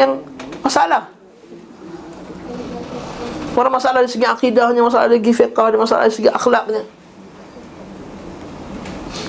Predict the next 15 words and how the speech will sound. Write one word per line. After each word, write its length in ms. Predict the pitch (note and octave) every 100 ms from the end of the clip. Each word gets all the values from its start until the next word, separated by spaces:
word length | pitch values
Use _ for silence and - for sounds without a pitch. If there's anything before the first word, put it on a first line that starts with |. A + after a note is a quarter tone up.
| - D3+
Dan 240 | E3+ D#3+
ketahuilah, 640 | F3+ F#3 G3+ B3 A#3 E3+
bila 240 | D#3 A3 A#3+ G3
Allah 200 | G#3+ G#3+
Ta'ala 380 | - G#3+ A#3 A3+ -
tak 240 | - -
kasih 320 | A#3 A#3+ C4
kita 160 | A#3+ - A3
ilmu 240 | B3 B3+
tersebut, 400 | A3+ A3 A3+ - - - - - - - - E3 - - - -
kita 320 | - F#3+ G3+
kena 160 | G3 G3+
tuhmah 640 | G3 A#3+ A3+ A#3+ A#3+ G3
diri 240 | F#3 G3+ G3
kita. 320 | F3+ -